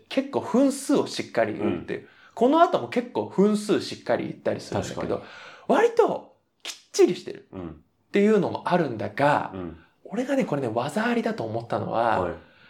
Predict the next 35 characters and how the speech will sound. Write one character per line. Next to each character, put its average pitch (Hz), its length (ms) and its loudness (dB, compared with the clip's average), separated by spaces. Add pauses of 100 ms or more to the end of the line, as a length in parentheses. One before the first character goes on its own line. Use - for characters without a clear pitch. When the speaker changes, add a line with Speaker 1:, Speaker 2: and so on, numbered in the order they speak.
(180)
Speaker 1:
常 415 400 4
に 127 140 -6
先 - 380 -6
読 480 120 4 (220)
み 453 100 0
を 440 100 0
す 370 220 2
る 359 60 6
っ 359 40 2 (280)
て 202 100 2
い 202 120 2
う 226 120 2
か - 220 -8
っ - 40 -20
こ 170 140 2
よ 165 60 4
さ 147 100 -4
の 110 80 -8
人 113 160 -6
な 101 100 -2
ん - 40 -6
だ - 100 -12
と - 300 -12
Speaker 2:
う 113 80 0
ん - 20 2
う 104 40 0
ん 92 40 -4
う 90 60 -4
ん 87 420 -2
う - 20 -6
ん。 110 40 -2
Speaker 1:
い 170 60 2
う 175 120 4
の 117 120 -4
が 139 400 0